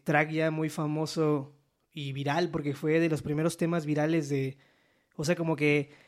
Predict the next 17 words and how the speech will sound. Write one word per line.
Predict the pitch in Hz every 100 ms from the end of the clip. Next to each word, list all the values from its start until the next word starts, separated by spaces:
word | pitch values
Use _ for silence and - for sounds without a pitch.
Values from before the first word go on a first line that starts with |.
| _ _ _
comprendiéndose | 170 156 170 170 202 185 165
que | 165
un, | 156 180 185 185
un | 185 180
artista | 185 - 175 - 190
latino | 175 170 170 175 151
sacara | 139 - 170 156
un | 165
tema | 160 165
viral | 160 165 185
y | 175
fue | 165 147
seis | 160 151
A | 156
M | 156 160 165
con | 147
Farruko. | 135 147 160 160 139 131